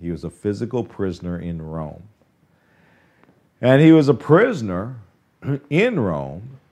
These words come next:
not because he had knocked over some banks or, you know, had shot up some people or, you know, had done anything terrible. He was a prisoner in Rome because he was speaking the word, because he was moving the word,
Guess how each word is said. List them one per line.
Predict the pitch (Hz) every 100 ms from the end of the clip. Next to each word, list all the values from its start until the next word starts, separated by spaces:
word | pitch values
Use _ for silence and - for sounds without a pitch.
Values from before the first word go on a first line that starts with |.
| _ _
not | 95 120 165
because | 160 165 151 147
he | 131
had | 139 123
knocked | 123 123 135
over | 127 123 139 143
some | 143 156 131
banks | 107 98 101 110 110 -
or, | 98 98 98 101
you | 107 104
know, | 98 101
had | 104 101 90 _
shot | 117 - 101 101
up | 104
some | - 113
people | - 104 90 107 113
or, | 95 90 92 - _ _ _ _ -
you | 139
know, | 107 104 104 107 101 _ _
had | 92 95 101
done | 110 110
anything | 113 110 110 110
terrible. | 107 - 107 110 104 107 143 170 _ _ _ _ _ _ -
He | 131
was | 123
a |
prisoner | - 147 185 170 170
in | 147
Rome | 127 151 175 143 160 170 123 -
because | 113 131 127 120
he |
was | 143 139
speaking | - 165 226 104
the | 85
word, | 69 71 69 _ _
because | 98 98 131
he | 131
was | 143 123
moving | 127 214 190
the | 73
word, | 64 67 69